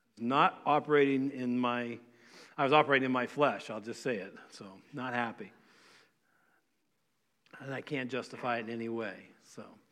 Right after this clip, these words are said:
my kids reminded me of it. They were really good about that. Rachel and Ernie were on top of it, so especially Ernie, 'cause he was riding co-pilot. So, uh, he may, that may be part of the reason why he's home recovering this morning. No. Uh,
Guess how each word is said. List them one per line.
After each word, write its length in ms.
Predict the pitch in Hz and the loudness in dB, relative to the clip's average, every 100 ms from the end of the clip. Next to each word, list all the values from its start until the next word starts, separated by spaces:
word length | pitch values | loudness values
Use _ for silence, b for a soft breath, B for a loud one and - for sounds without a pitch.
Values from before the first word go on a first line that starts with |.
| B B B | B B B
my 100 | 156 | 0
kids 300 | 143 185 165 | 6 8 6
reminded 480 | 139 131 139 139 117 | 4 2 2 0 -4
me 100 | 110 | -6
of 60 | 101 | -8
it. 100 | - | 2
They 120 | 139 | 4
were 80 | 139 | 8
really 180 | 143 123 | 6 6
good 160 | 131 | 4
about 220 | 117 110 | 4 0
that. 140 | 113 110 | 0 2
Rachel 280 | 127 127 120 | 2 2 0
and 80 | 120 | 2
Ernie 220 | 120 113 | 2 0
were 100 | 107 | -4
on 140 | 107 | -4
top 240 | 120 113 104 | -4 -4 -6
of 140 | 92 | -12
it, 160 | 92 - | -12 -14
so 60 | |
especially 340 | 107 160 151 139 | 2 2 4 4
Ernie, 180 | 139 120 | 4 2
'cause 160 | 117 | -2
he 100 | 131 | -2
was 140 | 127 117 | 0 0
riding 260 | 123 113 | 0 -2
co-pilot. 600 | 117 120 104 101 92 - | -4 -4 -4 -4 -10 -14
So, 120 | - 98 104 B B B B B - | -12 -12 -14 B B B B B -16
uh, 340 | 123 120 110 110 b b b b b b b _ | -12 -10 -10 -14 b b b b b b b _
he 100 | 131 | -4
may, 220 | 127 120 | -2 -2
that 160 | 110 127 | -4 2
may 120 | 135 | 4
be 120 | 123 | 4
part 200 | 120 131 | 6 6
of 40 | 123 | 6
the 60 | |
reason 180 | 123 117 | 4 2
why 100 | 117 | -2
he's 120 | 110 | -2
home 180 | - 127 | -4 -4
recovering 560 | 113 - 160 127 120 104 | -4 -4 -2 -2 -4 -8
this 200 | 98 - | -10 -8
morning. 340 | 117 104 98 - B B B - 110 B B B B B B B B B B 123 - | -8 -6 -10 -14 B B B -18 -18 B B B B B B B B B B _ -20
No. 1600 | - 202 _ _ _ _ _ _ _ _ _ _ _ _ - | -20 -20 _ _ _ _ _ _ _ _ _ _ _ _ -16
Uh, 400 | 117 110 104 98 | -12 -10 -10 -12